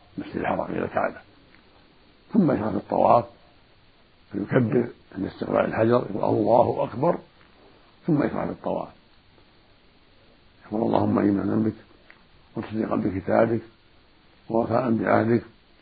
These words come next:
واتباعا لسنة، لسنة نبيك محمد صلى الله عليه وسلم، أو يقول: "سبحان الله والحمد لله ولا إله إلا الله والله أكبر ولا حول ولا قوة إلا بالله"، أو: "سبحان الله وبحمده، سبحان الله العظيم،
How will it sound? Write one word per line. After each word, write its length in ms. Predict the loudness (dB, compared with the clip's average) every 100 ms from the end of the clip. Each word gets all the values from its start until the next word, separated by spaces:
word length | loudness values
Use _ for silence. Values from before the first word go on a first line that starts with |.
| -20 _
واتباعا 600 | 0 0 0 4 8 8 6
لسنة، 380 | 0 -2 -2 -2
لسنة 420 | -4 -8 -8 -4
نبيك 240 | -2 -4 -4
محمد 300 | -4 -4 -4
صلى 100 | -6
الله 60 | -6
عليه 100 | -6
وسلم، 180 | -6 -10 -18 _ _ _ -20 _ _ _ _ 4
أو 240 | 6 4 -4
يقول: 220 | -4 -4
"سبحان 340 | -4 -4 -2 -2
الله 400 | 0 2 2 0
والحمد 300 | -4 -4 -2
لله 500 | -2 0 4 4 2 -14 _ _ _ -6
ولا 200 | 0 2
إله 340 | 4 2 2
إلا 220 | 0 0
الله 280 | -2 2 2
والله 480 | 2 2 0 0 -2
أكبر 360 | -4 0 0 -2 _ _ -20 -20 _
ولا 220 | -2 0
حول 180 | 2 2
ولا 240 | 2 0 -2
قوة 320 | -2 -4 -2
إلا 320 | -2 -2 -4
بالله"، 420 | -4 -2 2 2 0 -10 _ _ _ _ _ _ _ _ 0
أو: 140 | 2
"سبحان 300 | 4 2 2
الله 260 | 2 4 4
وبحمده، 440 | 4 0 -2 -4
سبحان 260 | -6 -8 -4
الله 320 | -2 -2 -2
العظيم، 560 | -4 -4 0 0 0